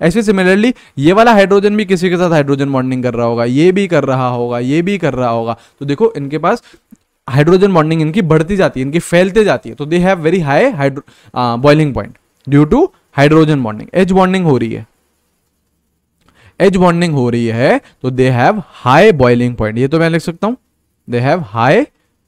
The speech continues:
boiling, they have high boiling point, ठीक है। ये चीज तो हम लोग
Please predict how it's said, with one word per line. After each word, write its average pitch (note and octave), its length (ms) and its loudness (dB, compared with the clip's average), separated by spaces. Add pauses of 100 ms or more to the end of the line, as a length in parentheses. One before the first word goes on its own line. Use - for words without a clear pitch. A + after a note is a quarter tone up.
(200)
boiling, A#2 500 0 (1400)
they A2+ 160 -6
have D#3+ 260 0 (320)
high D3 300 0
boiling A#2+ 380 -2
point, A2 220 -14 (420)
ठीक D#3+ 140 -2
है। B3 120 0
ये D3 180 0
चीज D#3 260 -6
तो C3+ 120 -2
हम A#2+ 200 -4
लोग D#3 360 2